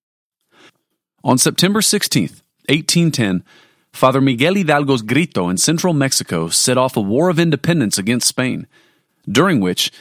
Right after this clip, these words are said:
San Antonio very briefly became a focal point of this struggle when it declared itself the capital of a self-proclaimed independent Texas. The revolt in Texas was led by an acolyte of Hidalgo's, José Bernardo Gutiérrez de Lara,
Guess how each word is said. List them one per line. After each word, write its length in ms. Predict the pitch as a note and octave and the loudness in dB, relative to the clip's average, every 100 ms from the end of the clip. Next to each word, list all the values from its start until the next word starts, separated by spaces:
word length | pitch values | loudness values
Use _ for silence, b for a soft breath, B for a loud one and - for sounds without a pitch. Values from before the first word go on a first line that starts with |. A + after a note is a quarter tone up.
| B - | B -4
San 220 | - D#3+ | 0 0
Antonio 420 | D3+ F3 E3+ G#2+ | 0 0 0 0
very 240 | G2 D3+ | 0 0
briefly 440 | D#3 A#2+ F#3+ - G#2+ | 0 0 0 0 -2
became 320 | G2+ C3 B2+ | -2 0 0
a 40 | |
focal 400 | A#2 - G#3 - | -2 0 0 0
point 280 | - A2 G#2 | -4 -2 -2
of 80 | F2+ | -2
this 120 | F#2+ | -2
struggle 460 | - F#2 F2 F#2+ B2+ _ | -2 -2 -2 -4 -8 _
when 160 | A2 C#3 | 0 0
it 80 | C3 | 0
declared 360 | C3+ F3+ G3+ | -2 0 0
itself 360 | D#3+ - A2 G#2 | 0 -2 -2 -2
the 80 | - | -6
capital 520 | - F#3 A#2 F#2+ A2+ | -2 -2 -2 -4 -4
of 80 | G#2 | -2
a 40 | |
self-proclaimed 920 | G#2 - C#3+ - D#3+ - A#2+ G#2 G2+ - | 0 2 0 0 -4 0 0 0 -2 0
independent 600 | A#2+ C3+ A#2 G2+ G2+ - | 0 0 0 0 0 -2
Texas. 420 | F3 F3 - - b b b _ _ _ _ _ _ _ b b b | -4 -2 -4 -6 b b b _ _ _ _ _ _ _ b b b
The 120 | C3+ | 2
revolt 340 | D#3 C#3 G3 A#3 | 2 2 2 2
in 100 | G3 | 0
Texas 460 | G#3 G3+ G2+ G2+ B B | 0 -2 -2 -4 B B
was 200 | A#2 A2+ | -4 0
led 180 | D3 E3 | 2 2
by 120 | D3 | 0
an 100 | C#3+ | 0
acolyte 400 | C#3 F#3 C3 G#2 | -2 -2 0 0
of 60 | G#2 | 0
Hidalgo's, 500 | G#2+ C3 D3+ D#2 - b b b - | 2 0 0 -4 -8 b b b -4
José 360 | G#2+ - F3+ | 0 2 0
Bernardo 560 | F#3+ A#2 G#2+ C#3 E3 F3 | 0 -2 0 0 0 0
Gutiérrez 540 | A#2 - A2 D#3 D#3 | -2 0 0 0 -2
de 100 | A#2 | -2
Lara, 380 | G2 B2+ F#2 - | 0 0 -2 -10